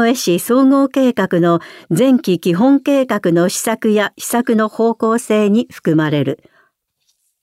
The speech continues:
問い、今回の教育行政方針に関連した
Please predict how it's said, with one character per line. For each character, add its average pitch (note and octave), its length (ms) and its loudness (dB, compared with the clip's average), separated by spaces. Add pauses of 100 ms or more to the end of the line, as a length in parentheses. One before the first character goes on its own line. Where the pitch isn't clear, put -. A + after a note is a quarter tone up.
(400)
問 G#3 220 2
い、 E4 100 -4 (1160)
今 D#4+ 240 4
回 C4 240 2
の F#3+ 200 2
教 C#4 260 2
育 C4+ 260 2
行 B3 160 0
政 B3+ 360 0
方 A#3 180 0
針 F3+ 220 0
に E3 220 4
関 G3 300 0
連 G3 220 2
し - 120 -12
た F#3+ 200 -2